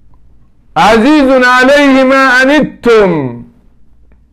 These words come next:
نندارا شفا عندك. توصلنا على كل جندر دائما من نندارا هونون. نجمك.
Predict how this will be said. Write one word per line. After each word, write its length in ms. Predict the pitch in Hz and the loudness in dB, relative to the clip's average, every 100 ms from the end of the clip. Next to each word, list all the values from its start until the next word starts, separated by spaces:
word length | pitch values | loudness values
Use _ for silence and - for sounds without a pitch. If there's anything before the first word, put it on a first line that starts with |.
| _ _ _ _ _ _ _ _ _ _ _ - | _ _ _ _ _ _ _ _ _ _ _ -8
نندارا 480 | 160 180 214 240 240 | -4 -2 0 0 0
شفا 600 | 311 285 285 277 269 277 | 0 0 0 0 0 0
عندك. 480 | 262 262 - - - - _ _ _ _ _ _ _ _ _ - | 0 -2 -6 -18 -20 -20 _ _ _ _ _ _ _ _ _ -4
توصلنا 400 | 247 262 339 294 | -2 -2 -2 0
على 240 | 233 226 | 0 0
كل 140 | 226 226 | 0 0
جندر 280 | 220 208 196 | 0 0 -2
دائما 460 | 180 226 226 202 185 | 0 0 0 0 -2
من 280 | 185 208 196 | -2 -2 -2
نندارا 360 | 180 190 202 175 | -2 0 0 0
هونون. 360 | 156 214 285 208 127 - _ _ _ _ _ _ _ _ _ _ _ _ _ _ _ _ _ _ - | 0 0 0 -2 -6 -16 _ _ _ _ _ _ _ _ _ _ _ _ _ _ _ _ _ _ -6
نجمك. 560 | 220 349 349 320 170 | -2 0 0 0 -4